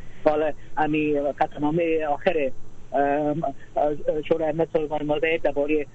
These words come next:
افزایش و داعش و القاعده و این گپا یاد کردن. مثلاً یک ماه پیش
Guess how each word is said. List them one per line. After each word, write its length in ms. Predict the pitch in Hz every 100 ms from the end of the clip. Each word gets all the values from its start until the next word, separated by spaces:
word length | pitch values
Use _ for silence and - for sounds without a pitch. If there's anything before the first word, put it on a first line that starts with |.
| -
افزایش 520 | 151 143 151 156 160 160
و 40 |
داعش 420 | 139 147 156 175 -
و 100 | 160
القاعده 640 | 143 143 147 165 151 147 170
و 220 | 151 139 - - -
این 100 | 156
گپا 300 | 160 214 185
یاد 160 | 131 123
کردن. 240 | 113 104 127
مثلاً 240 | 143 151
یک 240 | 131 160 202
ماه 160 | 214
پیش 140 | 226